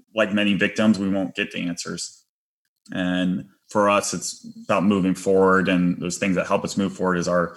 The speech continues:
love for each other and, and our love for our daughter and our families, and, um, getting back to who we were as physical therapists and, and those core pillars that, that matter most in life. The only, I mean, unfortunately,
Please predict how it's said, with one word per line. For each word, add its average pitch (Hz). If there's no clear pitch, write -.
love 95
for 98
each -
other 113
and, 95
and 87
our 85
love 92
for 90
our 87
daughter 95
and 85
our 87
families, 92
and, 85
um, 82
getting 95
back 92
to 87
who 92
we 117
were 95
as 87
physical 90
therapists 110
and, 87
and 107
those 107
core 113
pillars 104
that, 92
that 104
matter 107
most 95
in 87
life. 85
The 113
only, 98
I 98
mean, 92
unfortunately, 92